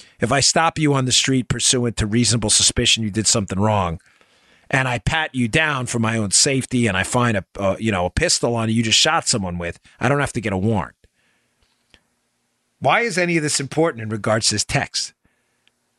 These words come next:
Folks, this text was sent a month before he notified Congress. The lawyer turned over the emails.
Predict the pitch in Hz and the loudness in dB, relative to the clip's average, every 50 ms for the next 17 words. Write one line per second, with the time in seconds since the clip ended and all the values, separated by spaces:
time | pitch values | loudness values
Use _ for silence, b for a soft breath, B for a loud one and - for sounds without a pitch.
0 | _ _ _ _ _ _ _ _ _ - - 196 196 165 - - - 143 - - | _ _ _ _ _ _ _ _ _ -2 0 0 0 0 0 -2 0 0 -2 0
1 | - - - 175 170 - - - 165 160 - - - - 160 160 156 151 - - | 0 0 0 0 0 0 -2 0 0 2 2 2 2 2 2 0 -2 -2 -2 0
2 | 147 143 143 143 147 156 160 170 175 156 - - 156 - 156 147 - - - 160 | 2 2 4 4 4 4 4 2 0 -2 -6 -6 -4 -2 -2 -2 -2 -2 0 2
3 | 156 170 165 156 139 127 147 147 147 147 151 151 143 - - 147 143 143 135 - | 2 2 2 2 2 2 2 2 2 2 2 2 0 0 0 0 0 0 0 -2
4 | - 139 156 165 170 165 143 117 - - - - _ b b b b b b b | 0 2 2 2 2 0 0 -2 -4 -4 -8 -8 _ b b b b b b b
5 | b b b b b b b b b - 180 180 170 165 185 202 226 233 226 202 | b b b b b b b b b -2 0 0 2 2 2 4 4 4 2 0
6 | 170 165 - - - - 208 214 220 220 220 202 196 - 180 208 226 208 175 185 | 0 -2 -2 -2 0 2 2 2 2 2 2 0 2 2 2 2 2 2 0 0
7 | 175 180 185 - - 190 226 233 226 208 151 117 87 71 - - - | 0 0 -2 0 0 2 2 4 2 2 0 0 -4 -4 -4 -6 -6